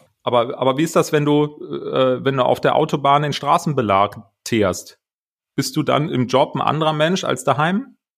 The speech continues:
Fragezeichen. Ich weiß es nicht. Ich gebe zu, ich kenne niemanden, der diesen Beruf hat. Ähm, aber, aber das, mich hat das irgendwie so beschäftigt, weil, weil ich irgendwie gedacht habe, „Hm, ich verstehe das nicht, warum, warum das differenziert wird.“ Und in dem Feld, in dem wir unterwegs sind, ich sehe die Notwendigkeit der Differenzierung nicht. Ich,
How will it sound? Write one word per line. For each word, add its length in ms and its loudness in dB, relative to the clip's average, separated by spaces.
Fragezeichen. 760 -2
Ich 160 -6
weiß 200 4
es 120 -4
nicht. 220 -2
Ich 120 -10
gebe 180 -2
zu, 180 -6
ich 140 -10
kenne 220 2
niemanden, 380 2
der 120 2
diesen 440 -4
Beruf 260 -2
hat. 200 -2
Ähm, 460 0
aber, 200 0
aber 140 2
das, 200 -4
mich 360 -2
hat 80 2
das 120 2
irgendwie 180 2
so 80 0
beschäftigt, 520 0
weil, 220 4
weil 100 2
ich 80 -6
irgendwie 180 -2
gedacht 160 -4
habe, 140 -4
„Hm, 420 -6
ich 120 -12
verstehe 280 -4
das 180 0
nicht, 200 -6
warum, 540 0
warum 360 2
das 200 -2
differenziert 640 -2
wird.“ 120 -4
Und 100 0
in 160 2
dem 180 2
Feld, 220 0
in 80 0
dem 200 0
wir 140 0
unterwegs 440 0
sind, 160 -2
ich 160 -6
sehe 120 2
die 140 0
Notwendigkeit 800 -4
der 80 -8
Differenzierung 680 -14
nicht. 120 -16
Ich, 120 -12